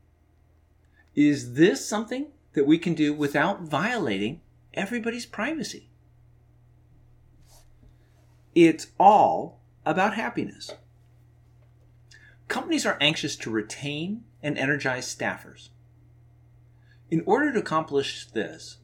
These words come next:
more and more companies say that they're making employee happiness a priority. This shift has fueled a cottage industry devoted to monitoring,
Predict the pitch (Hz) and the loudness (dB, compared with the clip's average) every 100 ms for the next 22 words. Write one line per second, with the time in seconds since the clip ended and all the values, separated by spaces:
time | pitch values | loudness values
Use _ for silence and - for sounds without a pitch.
0 | 127 143 170 226 247 196 190 143 113 117 | -8 -2 -2 -2 -2 -4 -4 -6 -4 -6
1 | - - - 233 175 90 80 - 127 135 | -6 -10 -6 -6 -6 -8 -14 -10 -4 -2
2 | 139 139 147 143 139 - 147 - 170 185 | -2 -4 -6 -6 -6 -12 -14 -6 -2 -2
3 | 226 214 143 120 107 92 104 - - - | -4 -8 -8 -6 -6 -6 -8 -12 -20 -20
4 | _ - 151 180 220 247 - - _ _ | _ -12 -8 -4 -4 -4 -10 -14 _ _
5 | _ - - _ _ _ - _ - - | _ -20 -20 _ _ _ -20 _ -20 -20
6 | - _ - - 160 175 - - 311 - | -20 _ -18 4 6 6 4 0 2 0
7 | - - 160 - - 190 202 180 - - | -6 -8 -6 -6 -6 0 2 2 -2 -6
8 | 180 226 208 165 156 139 - 101 110 131 | -4 -2 -2 -2 -4 -4 -6 -6 -6 -4
9 | 143 147 - 110 98 117 151 196 220 | -2 -4 -4 -4 -4 -4 -6 -6 -8